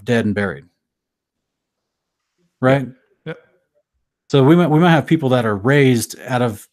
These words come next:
Speaker 1: graves in San Francisco, but they died there at the end of life, and all their family lived in Toledo. You see what I'm saying? So, like, I don't know,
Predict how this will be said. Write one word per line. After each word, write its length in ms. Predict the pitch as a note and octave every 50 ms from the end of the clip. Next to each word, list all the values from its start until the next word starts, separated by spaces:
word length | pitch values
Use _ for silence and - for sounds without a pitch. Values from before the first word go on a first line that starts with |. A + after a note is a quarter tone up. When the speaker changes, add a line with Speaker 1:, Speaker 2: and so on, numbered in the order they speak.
| _ _ _ - - _ _ _ _
Speaker 1:
graves 340 | A#2+ B2 C#3+ C#3 C#3 B2+ A2+
in 60 | A#2+
San 180 | A#2 - C3+ B2
Francisco, 600 | A2 - - D#3 D3 C3+ - - A#2+ A2+ A2 G#2+
but 320 | G#2 G2+ A#2+ A#2+ A2+ G#2+ E2+ - _ _ _ _ _ _ _ _
they 260 | A#2 A2+ C3+ C3+ C3
died 300 | A#2 A#2+ C3+ C3 C3 A#2+
there 120 | B2+ B2
at 60 | A#2+ A#2
the 80 | B2 B2
end 100 | A#2+ A#2+
of 60 | A2+
life, 280 | A2+ B2 C3 B2+ A#2+
and 80 | A2 A#2
all 80 | A#2 A2+
their 120 | A2 G2+
family 320 | - - C3 A#2+ A2+ A2
lived 200 | G#2+ G#2 A2+ G#2
in 180 | G#2+ G2+ G2+ G2
Toledo. 460 | - - - A2 A#2+ A2 F#2+ E2+ D#2+ -
You 40 | - - _ _ _ _ _ _
see 140 | - - -
what 60 | C#3+
I'm 60 | C#3 C3
saying? 400 | C3 D3 C#3 C#3 C#3 C3+ B2+ - _ _ _
So, 200 | - - C#3 C3+
like, 240 | C3 C3+ B2+ B2+ -
I 100 | D3 D3+
don't 160 | D#3+ D#3 D3
know, 420 | D3 C#3+ C#3+ C#3 C#3+ C#3 - -